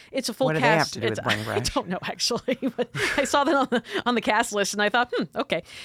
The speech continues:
Speaker 1: So they started filming the movie last year, and then about that time, the rest of the band sued Artemis, saying that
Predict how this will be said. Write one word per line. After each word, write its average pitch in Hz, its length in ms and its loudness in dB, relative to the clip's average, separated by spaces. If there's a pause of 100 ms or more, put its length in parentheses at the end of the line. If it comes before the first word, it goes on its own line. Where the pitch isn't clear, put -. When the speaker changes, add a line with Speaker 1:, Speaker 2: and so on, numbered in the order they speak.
(140)
Speaker 1:
So 254 560 2
they 240 320 0
started 359 440 0
filming 233 300 -2
the 196 80 -2
movie 175 560 -4 (160)
last 156 340 -4
year, - 400 -12
and 202 240 0
then 214 460 0 (280)
about 254 460 0
that 214 180 -2
time, 240 580 -2 (180)
the 220 100 -2
rest 294 200 -2
of 262 40 -4
the 247 60 -4
band 196 540 -2 (240)
sued 269 500 -2
Artemis, 175 600 -2 (100)
saying 185 560 -2
that 180 320 2